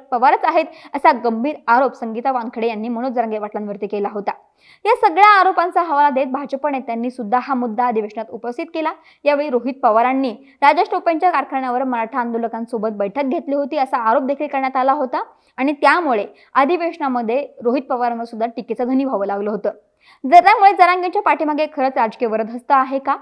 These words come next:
आंतरवाडी सराटीमध्ये दगडफेकीचा प्लॅन आधीच ठरला होता का?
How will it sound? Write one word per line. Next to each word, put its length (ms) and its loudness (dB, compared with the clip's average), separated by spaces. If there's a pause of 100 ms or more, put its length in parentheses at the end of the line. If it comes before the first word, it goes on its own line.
(240)
आंतरवाडी 420 -2
सराटीमध्ये 560 -4
दगडफेकीचा 600 -2
प्लॅन 220 -2 (140)
आधीच 300 0
ठरला 220 0
होता 260 2
का? 180 -2